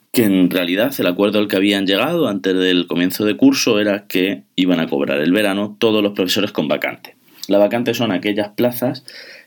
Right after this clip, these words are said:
que no tienen titular, que no hay nadie que sea el titular de esa, de esa plaza, pero que,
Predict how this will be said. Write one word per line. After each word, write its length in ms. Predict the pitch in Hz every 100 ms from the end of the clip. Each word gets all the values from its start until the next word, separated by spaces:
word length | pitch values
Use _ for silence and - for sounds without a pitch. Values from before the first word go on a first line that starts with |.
| _
que 140 | - 90
no 200 | 90 85
tienen 420 | 95 95 90 82
titular, 520 | 82 - 107 156 202
que 140 | - 73
no 220 | 71 71
hay 180 | 69 71
nadie 440 | 87 113 110 92
que 140 | - -
sea 180 | -
el 120 | - 67
titular 360 | - 78 78
de 80 | 80
esa, 440 | 85 87 90 90 -
de 160 | 80
esa 240 | 90 - 101
plaza, 380 | 123 123 156 - _ _ _ _ _ _ _ - - -
pero 280 | 104 95
que, 240 | 87 98